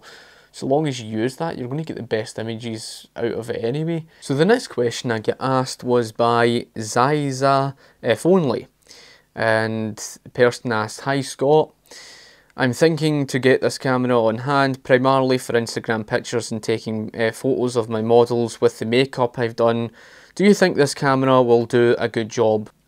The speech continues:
'Cause I, I, I can't really think if, if you're talking about something studio use,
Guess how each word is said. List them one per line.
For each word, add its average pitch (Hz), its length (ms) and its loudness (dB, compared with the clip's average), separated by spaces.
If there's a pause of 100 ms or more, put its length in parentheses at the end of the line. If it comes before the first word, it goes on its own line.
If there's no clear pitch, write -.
(160)
'Cause 127 220 -4
I, 131 80 2
I, 117 380 -6
I - 20 -10
can't 123 300 -2
really 110 260 -2
think 117 380 -4
if, 113 180 -4
if - 220 -6
you're 117 100 0
talking 120 440 -4
about 107 340 -2
something 110 420 -6
studio 180 600 0
use, 220 460 -4